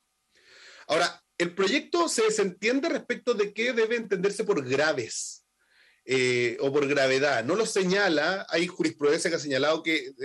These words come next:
en, en, en distintos sentidos, qué es lo que debe entenderse por grave, pero para efectos de graves violaciones a los derechos humanos, o sea, no violaciones a los derechos humanos, sino que graves,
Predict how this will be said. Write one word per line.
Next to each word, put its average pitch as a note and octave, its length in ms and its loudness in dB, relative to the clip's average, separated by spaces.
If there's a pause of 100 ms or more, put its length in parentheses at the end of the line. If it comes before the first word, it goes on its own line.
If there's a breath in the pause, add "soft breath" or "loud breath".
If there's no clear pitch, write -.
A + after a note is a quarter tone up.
(160)
en, A#2 220 -12
en, A#2 200 -10
en A#2+ 140 -10
distintos E3+ 480 -4
sentidos, D#3 520 -4
qué D#3+ 100 -4
es D3+ 40 2
lo D3+ 120 2
que D3 80 2
debe D#3 140 2
entenderse D3 440 -4
por C3 160 -2
grave, E3+ 140 2
pero D#3 160 -2
para C#3 120 2
efectos G3 440 -2
de F#3 80 0
graves F3 540 -2
violaciones C3 760 -2
a C3 60 -4
los B2 120 -4
derechos A#2+ 320 -8
humanos, A#2 380 -6
o - 0 -
sea, G2 100 -12
no B2+ 100 -4
violaciones C#3+ 340 0
a - 20 0
los C3+ 100 -2
derechos C3+ 160 -8
humanos, C#3 200 -4
sino B2 120 -10
que A2 140 -12 (100)
graves, A#2+ 640 -4